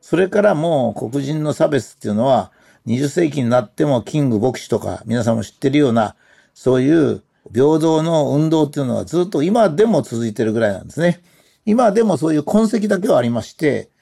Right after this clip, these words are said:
例えばフランスの女性が自分の名義の貯金を法律的にですよ、実際は違うんですが、法律的に、あー、自由に下ろせるってなったのは、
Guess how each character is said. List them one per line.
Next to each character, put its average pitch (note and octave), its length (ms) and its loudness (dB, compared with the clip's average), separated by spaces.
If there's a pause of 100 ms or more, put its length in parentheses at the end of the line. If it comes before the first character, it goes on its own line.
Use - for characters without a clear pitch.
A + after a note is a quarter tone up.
(360)
例 D#3 180 2
え - 20 2
ば E3 140 0
フ - 180 -6
ラ F3+ 180 0
ン F3+ 140 -4
ス - 140 -6
の F3 180 0
女 E3 160 -2
性 D#3+ 320 0
が C#3 300 2
自 A2 180 -6
分 F3 320 -4
の E3+ 140 -2
名 E3 360 -2
義 D3 160 -2
の B2+ 300 0 (340)
貯 C3 160 -2
金 D#3 340 -4
を B2+ 280 0 (140)
法 G3+ 280 2
律 G#3+ 220 -2
的 A#3 120 -6
に C4 120 -4
で G#3+ 80 -4
す - 140 -10
よ、 C#3 180 -8 (260)
実 B2 300 -2
際 F#3+ 80 4
は F#3+ 80 4
違 F3+ 240 0
う E3 40 -4
ん D3 40 -6
で A#2 60 -8
す - 80 -12
が、 A2 100 -6
法 D#3 160 0
律 D3+ 180 -4
的 F3+ 220 -4
に、 G3+ 240 0 (400)
あ B2+ 320 -2
ー、 A2+ 40 0
自 A2 200 -4
由 F#3 120 4
に F3 80 0
下 C#3 120 -2
ろ C#3 80 2
せ E3+ 120 0
る C3+ 80 -2
っ - 340 -14
て A2+ 100 -4
な C3 160 2
っ - 80 -8
た A#2+ 100 -4
の D#3 140 0
は、 A#2+ 200 0